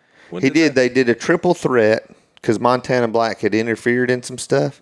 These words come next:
Speaker 1: Uh-huh.
Speaker 2: So John, so, um, Boss hit a move on Montana. I, I think that's how it happened. And then I think John Davis pinned Montana.
Speaker 1: That's a good way to build to that.
Speaker 2: And,
Speaker 1: Yeah.
Speaker 2: um,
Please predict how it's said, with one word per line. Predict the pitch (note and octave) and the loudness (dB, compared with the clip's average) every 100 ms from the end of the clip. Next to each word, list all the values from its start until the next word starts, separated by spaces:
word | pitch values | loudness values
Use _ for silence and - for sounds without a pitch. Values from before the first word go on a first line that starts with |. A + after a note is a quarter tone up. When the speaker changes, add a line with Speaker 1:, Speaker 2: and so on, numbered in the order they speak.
| - | -8
Speaker 1:
Uh-huh. | C3+ C#3 F3 F3 - - _ | -6 -6 -8 -10 -18 -20 _
Speaker 2:
So | - G#2 | -4 -2
John, | G2 A#2 A2+ - | 0 0 0 -2
so, | - A2+ G2 F#2 F2+ - _ A2 | -2 0 2 2 0 -6 _ 0
um, | F#2 F2 E2 D#2+ _ - - _ _ _ _ - _ _ _ _ _ _ _ _ _ _ _ _ - | 2 0 -2 -10 _ -20 -20 _ _ _ _ -20 _ _ _ _ _ _ _ _ _ _ _ _ -2
Boss | A2+ B2+ - | 0 0 -2
hit | C3+ B2 - | 0 0 0
a | G#2 | -2
move | A2+ A#2+ A2 | 0 2 2
on | G#2+ G#2+ G2+ F#2+ _ _ _ _ _ _ _ _ - | 2 0 -2 -10 _ _ _ _ _ _ _ _ -2
Montana. | G#2 G2 - A2 G2+ F2 E2+ - _ _ _ - | 0 0 -2 0 2 0 -4 -10 _ _ _ -4
I, | A#2 - | -2 0
I | B2 | -2
think | A#2 D#3 C#3 | -2 -4 -2
that's | A#2 G2 | -2 -2
how | G2+ F#2 | 0 0
it | F2+ | 2
happened. | E2+ E2 F2 | 0 -2 -2
And | F#2+ F#2 | -2 -2
then | D#2 | -2
I | F#2+ | 0
think | A#2+ E2 | -2 -2
John | G#2 G2 | 0 0
Davis | F#2 F#2 E2 | 0 0 -2
pinned | - F#2+ F2 | -4 -2 -2
Montana. | E2+ D#2 - E2+ D#2+ D2 | -2 -6 -4 -4 -2 -2
Speaker 1:
That's | D3 C#3+ | -2 -2
a | B2 | -2
good | B2 A2+ | -2 2
way | A2 G2 | 0 0
to | F#2 - - - B2 | -4 -10 -20 -20 -6
build | A2 A2 | -2 -2
to | G2 | -2
that. | G2+ G#2+ G2 - - - - - _ - | 0 0 -2 -8 -18 -20 -20 -20 _ -2
Speaker 2:
And, | G2+ G2 F#2+ F#2+ | 2 2 0 0
Speaker 1:
Yeah. | F#2 F2 | 0 0
Speaker 2:
um, | E2 | -4